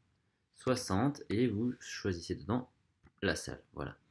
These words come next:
J'autorise la région à utiliser, euh, les données, j'ai lu et j'accepte les conditions générales d'utilisation, et évidemment, je ne suis pas un robot.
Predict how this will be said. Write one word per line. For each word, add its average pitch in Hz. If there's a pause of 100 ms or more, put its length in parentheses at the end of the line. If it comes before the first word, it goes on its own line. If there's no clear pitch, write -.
(420)
J'autorise 104
la 82
région 90
à 131
utiliser, 135
euh, 92
les 82
données, 92
j'ai 87
lu 92
et 90
j'accepte 85
les 92
conditions 82
générales 73
d'utilisation, 123
et 151
évidemment, 98
je 95
ne 110
suis -
pas 117
un 123
robot. 85